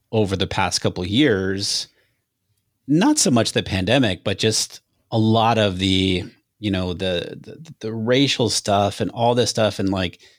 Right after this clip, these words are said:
that's really where I started to think far more deeply about my values. And not only that,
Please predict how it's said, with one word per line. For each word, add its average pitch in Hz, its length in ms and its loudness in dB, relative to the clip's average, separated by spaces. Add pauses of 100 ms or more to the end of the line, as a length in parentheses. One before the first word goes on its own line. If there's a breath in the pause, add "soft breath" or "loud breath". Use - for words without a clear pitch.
(320 soft breath)
that's 127 400 -2
really 113 640 4
where 92 640 0 (460)
I 101 120 0
started 98 580 0
to 90 540 -2 (160)
think 95 400 -4 (520)
far 107 440 0
more 98 220 0
deeply 85 720 -2 (1000)
about 90 500 -2 (460)
my 95 80 -4
values. - 720 -4 (640)
And 127 100 2
not 180 140 4
only 127 220 2
that, 101 400 0